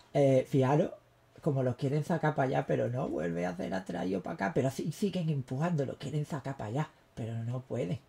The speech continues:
Porque habemos dos hippies ahí dándole caña. Bueno, dos hippies no, hay más gente. Hay más gente, hay otro club base, eh, de los que hicimos allí, que también, que también lo está petando, colega, y está cerquita. Está cerquita de este de aquí.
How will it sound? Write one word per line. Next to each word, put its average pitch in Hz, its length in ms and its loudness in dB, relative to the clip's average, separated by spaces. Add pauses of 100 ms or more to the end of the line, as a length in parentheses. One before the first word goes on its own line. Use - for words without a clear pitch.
(300)
Porque 113 260 -10
habemos 123 460 -4
dos 127 220 -4
hippies 196 440 -2
ahí 113 200 -2
dándole 131 340 4
caña. 156 240 4
Bueno, 131 240 2
dos 113 220 0
hippies 143 260 0
no, 139 400 0 (160)
hay 131 160 0
más 185 300 2
gente. - 500 -6 (540)
Hay 117 120 2
más 170 240 4
gente, 214 220 2
hay 135 180 2
otro 160 280 4
club 151 240 8
base, 139 580 6 (160)
eh, 135 500 6
de 143 160 4
los 131 160 6
que 135 120 4
hicimos 131 380 2
allí, 135 360 2 (380)
que 151 120 6
también, 127 760 6
que - 140 2
también 98 340 -4
lo 95 60 0
está 107 160 0
petando, 196 440 0
colega, - 320 2
y 123 60 6
está 147 200 4
cerquita. 208 580 4 (200)
Está 160 160 -2
cerquita 190 440 0
de 170 180 4
este 156 180 -2
de 143 60 -2
aquí. - 280 -10